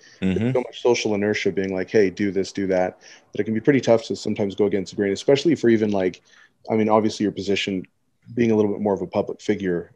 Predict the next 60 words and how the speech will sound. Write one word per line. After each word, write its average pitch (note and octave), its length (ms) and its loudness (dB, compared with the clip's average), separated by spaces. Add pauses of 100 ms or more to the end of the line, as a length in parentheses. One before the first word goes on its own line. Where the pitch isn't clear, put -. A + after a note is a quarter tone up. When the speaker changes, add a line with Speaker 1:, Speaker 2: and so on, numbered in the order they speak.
(140)
Speaker 2:
obviously F#2 520 -2
there's, F2+ 400 -4 (640)
you C3 120 2
know, G#2+ 80 4
you're G2+ 120 2
gonna G#2+ 180 4
get G2 120 2
haters, G2 320 2
you're F#2 80 -4
gonna F#2+ 140 0
get F2+ 100 -4
people F#2+ 220 -4
always F2+ 180 0
kind F#2 140 -8
of F2 60 -4
wanting F2+ 220 -4
you F#2 100 -6
to F2+ 80 -2
do F2+ 160 -4
this F2 240 -6
and F2+ 120 -8
that. F2 240 -4
And F2 240 -14 (680)
I, F2 60 -6
I, - 380 -4
I - 40 2
don't, G2 500 -2 (880)
suspect - 540 -2
that F#2+ 120 -8
there G2 160 4
is G2 140 2
kind F#2+ 180 -4
of F2+ 80 -6
a F#2+ 40 -2
right F#2 280 -2
thing F#2+ 180 -4
to - 140 -16
do F#2+ 160 -2
that's F2+ 180 -4
gonna F#2 180 -6
appease F#2 320 -8
everyone F2+ 360 -4 (200)
<laughs> - 200 -8
either A2+ 260 2
way. A2 160 6
Speaker 1:
Oh, A#2+ 240 10
there, A2 300 4
there, G#2+ 200 4
Speaker 2:
So - 120 -10
Speaker 1:
there, D3 200 10
there's G2+ 280 4
definitely A#2 380 4
not. F#2+ 340 2
Yeah, G#2+ 140 6
that D#3 140 12
was G3 160 8
another, G3 500 8
that A2+ 120 10
was B2+ 160 6
another, B2+ 540 8